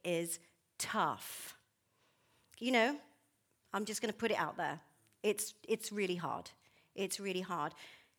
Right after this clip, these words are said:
This was not the fairy tale I planned for my life. Has anyone else ever had that feeling go through their minds when they have that junction point, when something happens, when that marriage fails, when that diagnosis ha-, happens, when the redundancy, whatever it is, you go,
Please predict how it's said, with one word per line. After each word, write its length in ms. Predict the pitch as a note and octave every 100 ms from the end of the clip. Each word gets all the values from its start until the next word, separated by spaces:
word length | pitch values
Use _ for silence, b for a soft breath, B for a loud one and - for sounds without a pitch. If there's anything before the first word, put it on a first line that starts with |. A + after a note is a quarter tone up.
| B -
This 300 | G#3 D#4 -
was 140 | C4
not 360 | A#3+ B3+ C4 C4
the 60 | B3
fairy 380 | A#3+ G#3 G3+
tale 260 | - G3+ F#3
I 80 | F3+
planned 400 | - F3 E3 E3
for 120 | E3+
my 120 | E3
life. 480 | D3+ A2+ B2+ - - _ _ _ _ _ F#3+
Has 160 | F3+ -
anyone 280 | A#3+ B3+ B3
else 200 | G#3+ - G#3+
ever 180 | G#3
had 200 | F#3+ G3 -
that 200 | F3 F3 - _ B B B B _ -
feeling 300 | - A3+ G#3
go 160 | G3+ F#3+
through 200 | - F#3
their 100 | F3+
minds 480 | E3 D3 C#3 - -
when 160 | F#3
they 100 | F3+
have 200 | F#3 F3
that 240 | G3+ G#3 -
junction 360 | G3+ F3+ G3
point, 240 | F3 F3+ D#3+
when 140 | F3
something 280 | - G3 G3+
happens, 580 | G3 - E3+ D#3+ C#3+ - B B B -
when 120 | E3+
that 140 | F3+ F3+
marriage 340 | E3+ E3+ -
fails, 360 | F3+ E3 E3 E3+
when 100 | D#3+
that 140 | E3+
diagnosis 460 | E3+ E3+ E3+ E3 -
ha-, 100 | E3
happens, 380 | - E3 D#3+ D#3
when 100 | D#3+
the 60 | D#3+
redundancy, 580 | E3 E3 D#3+ E3+ - E3+
whatever 320 | F#3+ A3 A3+
it 80 | G3+
is, 400 | F3+ F3+ - - B B B -
you 120 | F#3
go, 220 | F#3 F3